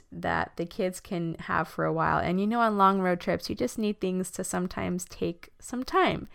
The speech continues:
And those take a good amount of time. Unless you're like my three-year-old who, like, bites everything and he just bites it off in, like, two seconds. But if you, your kids are like my five-year-old that, like, takes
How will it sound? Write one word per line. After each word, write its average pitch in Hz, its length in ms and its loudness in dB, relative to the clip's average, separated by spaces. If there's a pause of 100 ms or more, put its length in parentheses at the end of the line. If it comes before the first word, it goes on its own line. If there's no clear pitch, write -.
(520)
And 262 200 -2
those 349 200 6
take 339 340 0
a - 80 0
good 269 220 2
amount 233 280 0
of 226 120 -4
time. 202 440 -4 (560)
Unless 240 440 0
you're 214 160 4
like 180 340 2
my 175 440 0 (720)
three-year-old 170 760 0
who, 170 140 -6
like, 170 380 -4
bites 170 320 -2
everything 165 500 -2
and 160 120 -2
he 160 80 -2
just 156 380 -10
bites - 280 -8
it - 100 -6
off 87 240 -2
in, - 140 -8
like, - 240 -8
two - 140 -8
seconds. - 480 -10 (680)
But 226 380 6 (1120)
if 202 240 -2
you, 202 140 -2 (240)
your 185 180 0
kids 196 300 2
are 185 140 2
like 170 280 2
my 170 340 -4
five-year-old 180 920 2
that, - 200 0
like, - 240 -2
takes - 380 -8